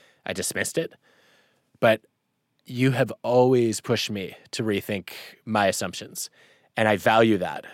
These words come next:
I, I may not always agree with the feedback, but I always listen to it, and it always gets me thinking and rethinking." And I, I know that sometimes people hold back on that kind of constructive criticism because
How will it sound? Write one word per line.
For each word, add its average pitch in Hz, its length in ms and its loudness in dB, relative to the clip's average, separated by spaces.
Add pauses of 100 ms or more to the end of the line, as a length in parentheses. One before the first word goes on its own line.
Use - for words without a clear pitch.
(440)
I, 110 60 -6 (140)
I 110 140 -2 (220)
may 131 200 4
not 151 160 4
always 120 240 8
agree 110 380 2
with 104 140 -2
the 110 80 -6
feedback, 127 440 -2
but 104 80 -2
I 120 160 -2
always 120 460 0
listen 107 320 -4
to 135 160 -4
it, 143 240 -4
and 117 100 -6
it 113 140 -10
always 113 360 -2
gets - 220 -8
me 107 120 -4
thinking 101 340 -6
and 95 100 -8
rethinking." 131 500 -2 (760)
And 120 100 2
I, 120 180 0 (320)
I 127 60 0
know 143 200 6
that 202 140 2
sometimes 160 500 0
people 123 600 -2
hold 139 220 2
back 139 240 2
on 95 80 -4
that 92 140 -6
kind 98 200 -6
of - 400 -16 (140)
constructive 110 440 -4
criticism 98 520 -8
because 95 380 -8